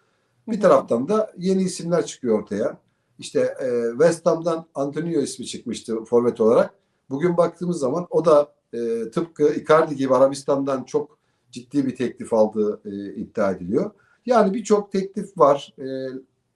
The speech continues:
Speaker 1: dün ya da önceki gün yazmıştım Lacazette'yi Galatasaray'ın
Speaker 2: Hı hı.
Speaker 1: bir teklif yaptığı iddiası olduğunu. Aynı şekilde onun için de bir Arabistan iddiası çıktı bugün.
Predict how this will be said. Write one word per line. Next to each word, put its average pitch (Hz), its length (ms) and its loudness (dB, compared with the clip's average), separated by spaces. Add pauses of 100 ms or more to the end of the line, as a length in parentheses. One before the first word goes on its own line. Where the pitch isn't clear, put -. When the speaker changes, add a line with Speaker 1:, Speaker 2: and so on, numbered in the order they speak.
(120)
Speaker 1:
dün 175 320 0
ya 156 180 0
da 165 60 -4
önceki 160 380 -4
gün 160 120 -2
yazmıştım 135 540 2
Lacazette'yi 127 760 -2 (120)
Galatasaray'ın 120 680 0
Speaker 2:
Hı 196 60 -10
hı. - 20 -10
Speaker 1:
bir 127 180 -8
teklif 127 320 -8
yaptığı 117 340 -2
iddiası 110 460 -4
olduğunu. 135 400 -10
Aynı 175 240 2
şekilde 156 320 -10
onun 156 120 2
için 175 260 -10
de 143 120 -2
bir 135 180 -4
Arabistan 127 500 -2 (380)
iddiası 120 480 0
çıktı 117 260 -8
bugün. 123 320 -4